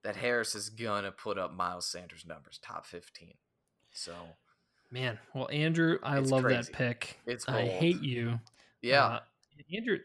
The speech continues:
Speaker 2: man, that wraps up our
Speaker 1: Yeah.
Speaker 2: season predictions episode. Uh, thank you, everybody, so much for listening. Uh, if
Speaker 1: Guess
Speaker 2: you
Speaker 1: what
Speaker 2: did
Speaker 1: next
Speaker 2: enjoy,
Speaker 1: episode is?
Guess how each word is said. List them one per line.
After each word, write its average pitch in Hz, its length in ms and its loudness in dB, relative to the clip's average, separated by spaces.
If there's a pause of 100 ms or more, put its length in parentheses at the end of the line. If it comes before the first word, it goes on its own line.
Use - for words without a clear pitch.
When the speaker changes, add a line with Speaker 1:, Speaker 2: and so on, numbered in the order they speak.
(100)
Speaker 2:
man, 180 280 0
that 220 220 2
wraps 220 300 0
up 202 220 2
our 143 140 2
Speaker 1:
Yeah. 120 180 0
Speaker 2:
season 175 260 4
predictions 143 1000 -4 (120)
episode. 233 680 4 (320)
Uh, 147 200 2
thank 233 320 0
you, 214 60 6
everybody, 165 360 6
so 123 240 2
much 117 200 0
for - 120 -6
listening. 117 580 -2 (300)
Uh, 123 160 2 (560)
if 131 140 -8
Speaker 1:
Guess 127 100 6
Speaker 2:
you 135 120 0
Speaker 1:
what 143 60 6
Speaker 2:
did - 60 4
Speaker 1:
next 170 120 6
Speaker 2:
enjoy, 151 240 6
Speaker 1:
episode 95 260 -6
is? - 200 -14